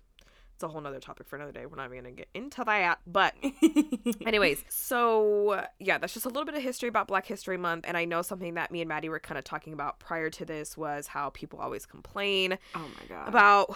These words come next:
Speaker 1: why do Black people need a whole month? And <laughs> Maddie, why don't you tell us your, uh, your <laughs> perspective on that?
Speaker 2: I mean,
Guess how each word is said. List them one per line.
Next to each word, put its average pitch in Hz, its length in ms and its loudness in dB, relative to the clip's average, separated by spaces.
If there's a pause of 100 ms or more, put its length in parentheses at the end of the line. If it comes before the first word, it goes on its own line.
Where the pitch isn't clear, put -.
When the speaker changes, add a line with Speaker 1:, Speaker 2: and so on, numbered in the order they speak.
(260)
Speaker 1:
why 220 220 0
do 196 100 2
Black 226 200 6
people 160 220 -8
need 185 160 -2
a 170 60 0
whole 185 180 0
month? 175 420 0 (120)
And 180 320 2 (140)
<laughs> - 140 -20
Maddie, 220 380 4 (100)
why - 80 0
don't 523 220 2
you 403 60 2
tell 226 200 2
us 180 220 0
your, 185 240 4
uh, 147 300 2
your 233 140 -6
<laughs> - 20 -20
perspective - 880 -14 (120)
on 196 120 2 (400)
that? 240 100 -2 (1400)
Speaker 2:
I 294 100 4
mean, 294 340 2